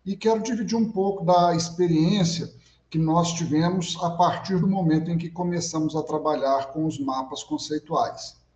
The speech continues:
Eu me interessei pelo assunto a partir de verificar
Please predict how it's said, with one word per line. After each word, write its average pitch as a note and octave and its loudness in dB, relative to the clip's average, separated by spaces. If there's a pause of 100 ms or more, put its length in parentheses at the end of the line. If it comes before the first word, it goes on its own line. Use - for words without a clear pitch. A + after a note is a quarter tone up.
(440)
Eu G3 6
me A3+ 4
interessei E3+ 0
pelo E3 2
assunto G#3+ -2 (540)
a C#3+ -4
partir F#3 2
de F3+ 0
verificar F3 0